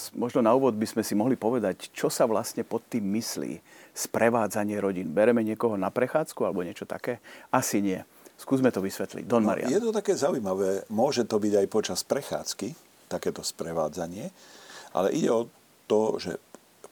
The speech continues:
Speaker 2: sprevádzať, e, tými etapami života, ktoré sa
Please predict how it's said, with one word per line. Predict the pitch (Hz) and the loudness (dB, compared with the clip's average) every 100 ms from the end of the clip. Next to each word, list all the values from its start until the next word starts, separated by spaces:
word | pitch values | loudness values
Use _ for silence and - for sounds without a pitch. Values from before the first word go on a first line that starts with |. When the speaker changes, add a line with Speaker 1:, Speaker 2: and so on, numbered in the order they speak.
| _ _ _ - | _ _ _ -4
Speaker 2:
sprevádzať, | - - 165 202 110 90 98 - | 0 2 2 0 -2 0 -2 -2
e, | - - 50 - - - - - - _ _ _ _ - | -8 -10 -12 -10 -10 -10 -14 -16 -20 _ _ _ _ -6
tými | 107 98 92 | 0 0 0
etapami | 139 151 143 - 101 92 | -2 0 0 0 0 0
života, | 87 87 76 80 - 98 226 - _ _ _ _ - - - - - | -2 -4 -4 -6 -6 -4 -4 -8 _ _ _ _ -20 -20 -20 -14 0
ktoré | 107 | 2
sa | 117 - | 4 2